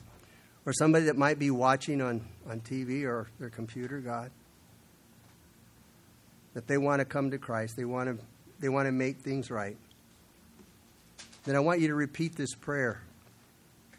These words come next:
after me. "Dear Jesus, please forgive me, Lord, for all of my sins.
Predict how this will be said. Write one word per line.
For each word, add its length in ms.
after 260
me. 220
"Dear 160
Jesus, 640
please 320
forgive 320
me, 100
Lord, 240
for 140
all 160
of 80
my 100
sins. 480